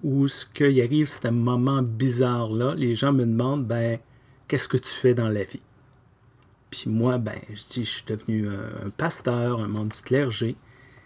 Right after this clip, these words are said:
Et habituellement, ce qui suit, c'est un moment de silence vraiment bizarre, un moment de flottement qui se termine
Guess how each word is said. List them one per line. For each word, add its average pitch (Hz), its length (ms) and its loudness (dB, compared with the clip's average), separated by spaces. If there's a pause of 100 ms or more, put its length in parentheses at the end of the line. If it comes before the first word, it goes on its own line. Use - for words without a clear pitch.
(1400)
Et 160 180 4
habituellement, 170 720 6
ce - 120 -4
qui - 180 2
suit, 160 320 0
c'est 139 300 2
un 131 120 6
moment 131 480 4
de 123 160 2
silence 127 1040 0
vraiment 120 460 2
bizarre, 131 680 0
un 113 80 -2
moment 113 340 0
de 120 100 -8
flottement 131 600 0 (1500)
qui - 100 -10
se - 140 -4
termine 147 920 4